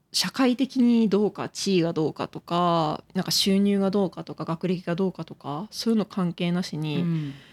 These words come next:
Speaker 1: なんか、あのー、子供がさ、あの、できるかもしれないって思ってた時には、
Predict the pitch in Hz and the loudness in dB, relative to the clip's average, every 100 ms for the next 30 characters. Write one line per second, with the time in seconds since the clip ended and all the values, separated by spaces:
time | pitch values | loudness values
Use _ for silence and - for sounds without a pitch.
0 | - _ - 247 202 160 _ _ _ _ | -20 _ 0 0 0 -4 _ _ _ _
1 | 190 180 170 170 156 - 254 403 494 508 | 0 2 2 2 -2 -2 0 2 2 2
2 | 480 427 349 151 185 _ _ 202 190 165 | 0 0 0 0 -4 _ _ -2 0 0
3 | 233 523 494 311 233 202 214 220 214 214 | 2 2 2 4 4 4 4 4 4 2
4 | 190 170 190 - 156 - - 160 156 151 | 0 0 -2 -6 -12 -12 -8 -6 -4 -6